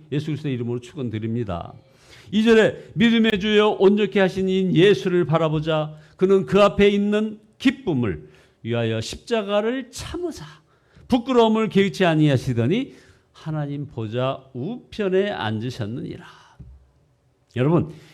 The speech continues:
예수님께서 우리의 생명이고 왕이신데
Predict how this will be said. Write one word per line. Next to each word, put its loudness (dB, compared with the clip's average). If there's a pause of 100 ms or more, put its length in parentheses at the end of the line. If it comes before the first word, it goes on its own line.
예수님께서 2
우리의 2
생명이고 0
왕이신데 -6